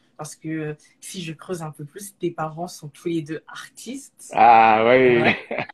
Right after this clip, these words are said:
Speaker 1: Ouais, ouais, ouais.
Speaker 2: <laughs> Ouais,
Speaker 1: Ouais.
Speaker 2: ouais.
Speaker 1: Donc, est-ce que, euh, tes parents t'ont influencé ?
Speaker 2: La réponse est oui. La réponse est immédiate et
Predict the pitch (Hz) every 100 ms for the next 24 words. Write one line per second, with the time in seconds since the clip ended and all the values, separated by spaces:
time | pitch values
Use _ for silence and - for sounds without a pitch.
0 | _ - - 165 226 214 208 190 175 -
1 | _ _ - 98 - - - - - 165
2 | - _ - - _ 170 165 185 - -
3 | 233 240 - 160 156 156 156 151 147 143
4 | 170 160 180 185 160 - 160 156 - 180
5 | 156 139 - _ _ _ _ _ _ _
6 | _ _ _ _ _ _ _ _ 139 -
7 | 143 147 151 165 160 139 107 - _ _
8 | 113 113 131 131 127 110 107 113 113 113
9 | 113